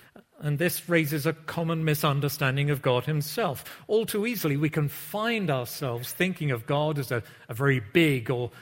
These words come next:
a very old man, person.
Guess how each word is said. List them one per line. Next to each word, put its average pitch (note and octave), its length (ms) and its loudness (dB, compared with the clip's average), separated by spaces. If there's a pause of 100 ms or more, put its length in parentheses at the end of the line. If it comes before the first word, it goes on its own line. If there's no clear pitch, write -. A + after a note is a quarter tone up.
(100)
a A#2+ 80 -6
very D3 360 0
old C#3+ 520 4 (480)
man, E3 540 0 (800)
person. F3+ 540 -6